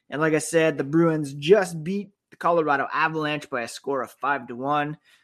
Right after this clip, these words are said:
Very impressive, unexpected win. Gonna break it down real quick on today's episode. Happy President's Day for those of you down south.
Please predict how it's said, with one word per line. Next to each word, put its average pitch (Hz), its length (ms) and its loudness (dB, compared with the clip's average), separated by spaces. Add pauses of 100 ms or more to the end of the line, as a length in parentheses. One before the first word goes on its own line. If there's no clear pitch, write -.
(160)
Very 151 480 2
impressive, 131 760 -6 (380)
unexpected 139 640 -4
win. 156 340 -2 (380)
Gonna 127 140 -8
break 139 260 -2
it - 80 -10
down 127 380 -4 (880)
real 147 160 0
quick 139 340 0
on 135 260 -2
today's 120 580 -4
episode. 127 540 -4
Happy 123 360 -6 (120)
President's 147 540 -2
Day 147 300 0
for 131 220 -8
those 135 240 -2
of 127 80 -6
you 123 260 -4
down 113 280 -12
south. 170 360 4